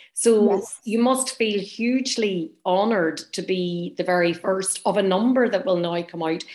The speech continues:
Speaker 1: because Kristen has been overwhelmed by the success of the Kickstarter programme that she launched last year, and she has spoken about it here on the, the Best Possible Taste. And you've said about,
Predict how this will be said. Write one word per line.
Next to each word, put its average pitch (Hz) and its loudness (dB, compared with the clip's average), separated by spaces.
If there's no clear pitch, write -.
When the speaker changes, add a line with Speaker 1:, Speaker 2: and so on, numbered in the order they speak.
Speaker 1:
because 175 0
Kristen 180 -2
has 165 -4
been 160 -4
overwhelmed 175 0
by 160 -2
the 160 -8
success 170 -2
of 185 -6
the 196 -8
Kickstarter 202 -4
programme 165 0
that 160 -6
she 180 -4
launched 165 -4
last 165 -4
year, 170 0
and 160 -2
she 175 -2
has 170 -2
spoken 180 -4
about 165 0
it 156 -4
here 160 -2
on 160 -2
the, 156 -4
the 175 -8
Best 170 -2
Possible 165 -2
Taste. 180 -2
And 185 2
you've 175 0
said 196 0
about, 165 -2